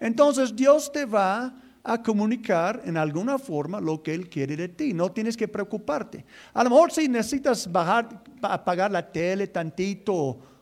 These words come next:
o levantar tu Biblia, necesitas buscar su sabiduría. Ya hablamos de esto, ¿verdad? Buscar su sabiduría y Dios te va a mostrar lo que Él quiere hacer en tu vida.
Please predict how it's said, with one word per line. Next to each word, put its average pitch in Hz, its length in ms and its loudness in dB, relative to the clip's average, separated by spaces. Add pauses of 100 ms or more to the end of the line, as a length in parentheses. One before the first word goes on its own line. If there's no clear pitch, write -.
(140)
o 151 180 0
levantar 156 560 0
tu 180 140 -6
Biblia, 196 680 -4 (220)
necesitas 190 480 0
buscar 190 720 -4
su 226 140 -10
sabiduría. 202 720 -6 (440)
Ya 170 200 0
hablamos 180 420 0
de 165 100 -2
esto, 175 200 -6
¿verdad? 151 300 -6 (460)
Buscar 196 640 0
su 240 140 -6
sabiduría 175 680 -4 (280)
y 175 120 -4
Dios 214 320 2
te 202 160 0
va 180 200 0
a 196 40 -4
mostrar 156 460 -4
lo 143 160 -4
que 139 100 -4
Él 143 140 -4
quiere 143 200 -6
hacer 139 260 -8
en 135 120 -8
tu 139 140 -12
vida. - 360 -16